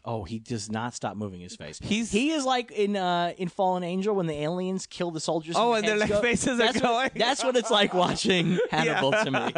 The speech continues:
Speaker 1: me.
Speaker 2: <laughs> Eh, okay, all right. Well, and then Hannibal is so still. Hannibal, like, moves
Speaker 1: <laughs>
Speaker 2: nothing. It's like a mask, and then the other guy's just going nuts.
Speaker 1: I mean, I'm gonna end up catching up at some point because the show's clearly
Speaker 2: Yeah.
Speaker 1: beautiful and everybody loves it. Uh,
Speaker 2: Oh, it's,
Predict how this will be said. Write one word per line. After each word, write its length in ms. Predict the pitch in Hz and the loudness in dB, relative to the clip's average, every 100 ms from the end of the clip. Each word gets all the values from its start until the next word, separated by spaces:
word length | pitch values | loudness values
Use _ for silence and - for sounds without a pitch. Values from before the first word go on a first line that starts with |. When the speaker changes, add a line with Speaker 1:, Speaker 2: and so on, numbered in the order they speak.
| 214 185 175 | -2 -2 -4
Speaker 1:
me. 280 | - 185 247 247 | -4 -8 -6 -6
Speaker 2:
<laughs> 80 | - | -2
Eh, 140 | 175 - | -2 0
okay, 400 | 214 214 185 214 - | -2 0 -2 -2 -2
all 160 | 175 | 0
right. 280 | 185 160 160 | 2 0 -2
Well, 360 | 180 202 214 539 - - - - | -2 0 0 -4 -14 -18 -14 -4
and 140 | 208 | -2
then 120 | 208 | 0
Hannibal 420 | 190 208 220 208 175 | 0 0 0 -2 -2
is 80 | 156 | -4
so 360 | - 175 156 | -2 2 2
still. 500 | 147 - 151 131 - - | 0 -2 0 0 -4 -4
Hannibal, 420 | 180 180 190 196 | 0 0 0 0
like, 320 | 180 156 147 | 0 0 -2
moves 280 | 160 165 156 | -2 2 2
Speaker 1:
<laughs> 300 | 370 - 151 | 2 2 0
Speaker 2:
nothing. 520 | 156 175 170 139 104 95 - - - | 2 0 2 0 -2 -4 -8 -8 -10
It's 160 | - 156 | -4 -2
like 140 | 165 | 0
a 60 | 156 | 0
mask, 600 | 139 151 160 135 135 - - | 0 2 2 0 -2 -6 -4
and 100 | 156 | 0
then 120 | 160 | 0
the 120 | 160 | 0
other 160 | 151 160 | 0 0
guy's 280 | 156 135 120 | 0 0 0
just 180 | 131 | -2
going 320 | 131 135 127 135 | 0 2 2 0
nuts. 380 | 135 113 - - - - | 0 -2 -8 -12 -20 -10
Speaker 1:
I 60 | 180 | -4
mean, 100 | 196 | 0
I'm 140 | 233 | 0
gonna 140 | 277 269 | 0 0
end 160 | 240 | 0
up 100 | 220 | -2
catching 380 | - 190 - 170 | -2 -4 -4 -6
up 100 | 156 | -6
at 80 | 151 | -4
some 180 | - 160 | -6 -4
point 220 | 135 127 | -4 -6
because 220 | 127 123 | -8 -10
the 40 | |
show's 200 | 127 147 | -6 -6
clearly 320 | - - 156 160 | -8 -6 -2 0
Speaker 2:
Yeah. 120 | 170 | 2
Speaker 1:
beautiful 300 | 135 131 131 | 0 0 -4
and 80 | 120 | -4
everybody 220 | 123 131 | -4 -4
loves 280 | 120 113 113 | -4 -4 -4
it. 200 | 110 104 - | -6 -6 -8
Uh, 140 | 110 | -6
Speaker 2:
Oh, 200 | 95 92 | -2 -2
it's, 220 | 80 - | -4 -8